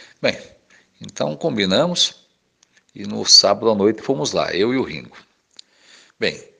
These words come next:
chegando lá, a gente imaginava encontrar um ambiente hostil, de pessoas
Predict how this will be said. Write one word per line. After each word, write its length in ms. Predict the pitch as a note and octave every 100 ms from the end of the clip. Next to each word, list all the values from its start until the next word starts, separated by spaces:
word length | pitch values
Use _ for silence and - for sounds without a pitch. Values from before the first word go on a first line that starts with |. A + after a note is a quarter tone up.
| _ _ _ _ -
chegando 520 | - C3 C3+ D3+ A2+
lá, 300 | A2 D#3 C#3
a 40 |
gente 280 | - A2+ -
imaginava 580 | C3 C3+ C3+ G2+ A#2 C#3+
encontrar 420 | D3+ C#3+ C3+ C#3+
um 40 |
ambiente 640 | D3+ C#3 G#2 A2 B2+ B2+ F3
hostil, 840 | F3 - - G2+ A#2 C4+ F#2 E2
de 80 | D#2
pessoas 1300 | - - - F#2 G2 G2+ F2 D#2+ - - - -